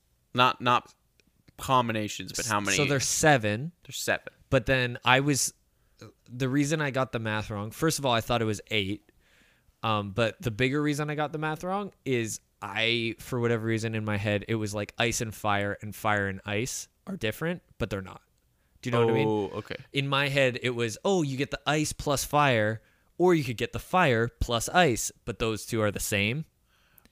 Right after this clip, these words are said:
Speaker 1: Right.
Speaker 2: So I did the
Speaker 1: Okay,
Speaker 2: math
Speaker 1: okay,
Speaker 2: wrong
Speaker 1: okay.
Speaker 2: in my head.
Speaker 1: So it's not seven times seven.
Speaker 2: No,
Speaker 1: It's
Speaker 2: it's, it's seven
Speaker 1: seven plus six
Speaker 2: exclamation
Speaker 1: plus five
Speaker 2: point, whatever.
Speaker 1: plus four plus three
Speaker 2: Ye-
Speaker 1: plus two plus one.
Speaker 2: Yes. So it's that plus them alone.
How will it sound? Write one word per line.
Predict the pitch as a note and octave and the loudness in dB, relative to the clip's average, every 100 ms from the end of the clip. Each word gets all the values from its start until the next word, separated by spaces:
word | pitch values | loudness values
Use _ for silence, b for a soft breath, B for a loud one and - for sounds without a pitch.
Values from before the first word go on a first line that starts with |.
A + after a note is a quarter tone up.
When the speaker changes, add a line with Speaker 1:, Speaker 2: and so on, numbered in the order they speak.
| b | b
Speaker 1:
Right. | - A2 A#2 A2+ | -10 -2 2 4
Speaker 2:
So | A2 | 4
I | A#2+ | 4
did | - | 2
the | A2 | 0
Speaker 1:
Okay, | B2 | 4
Speaker 2:
math | C3 A2+ | 4 6
Speaker 1:
okay, | A#2 | 4
Speaker 2:
wrong | A#2 A2 A2 | 2 0 -4
Speaker 1:
okay. | - B2 | -10 -12
Speaker 2:
in | A#2 | -6
my | G#2+ G2+ | -4 -2
head. | G#2+ B2 - | -4 -6 -4
Speaker 1:
So | A2 G#2 | -2 -2
it's | G2+ | -2
not | A#2+ A2 | -2 -2
seven | - - G2+ F2 | -2 -4 -6 -8
times | A#2+ D2+ - | -12 -12 -10
seven. | - F#2 - - | -6 -6 -6 -4
Speaker 2:
No, | C3+ B2 A2 A2 | 0 2 2 2
Speaker 1:
It's | |
Speaker 2:
it's, | A2+ A2+ - - _ _ _ _ C#3 E2 D#3+ F3 | 0 -2 -6 -10 _ _ _ _ -20 -20 -18 -6
it's | E3+ D3 - | -4 -2 -2
seven | - E3+ C#3+ C#3+ C#3 | 2 2 2 0 -2
Speaker 1:
seven | C3 C3 B2+ B2 | 2 4 4 4
plus | C3+ B2+ A#2+ | 4 6 6
six | |
Speaker 2:
exclamation | C3 A#2+ A2+ C3 | 6 6 4 0
Speaker 1:
plus | A2+ A2 G#2+ | 2 2 2
five | |
Speaker 2:
point, | A2+ | 4
whatever. | G#2 G2+ G2+ | 6 4 0
Speaker 1:
plus | G#2+ - | -6 -8
four | - G2+ F#2+ | -8 -4 -4
plus | C3 B2+ A#2+ | -4 -6 -6
three | A#2+ F#2+ | -6 -6
Speaker 2:
Ye- | |
Speaker 1:
plus | F2+ F#2+ - | -8 -10 -10
two | - - | -12 -12
plus | - - | -16 -16
one. | - | -10
Speaker 2:
Yes. | A#2+ A2+ - - - | -2 -2 -2 -12 -12
So | - D3 | -4 -2
it's | B2+ - | 0 0
that | B2 A#2+ - | 0 0 -2
plus | - D#3 B2 - | -4 -2 -2 -4
them | A#2+ G#2+ A#2+ A2 | -6 -2 -2 -2
alone. | G#2 G2+ - - | -10 -12 -14 -16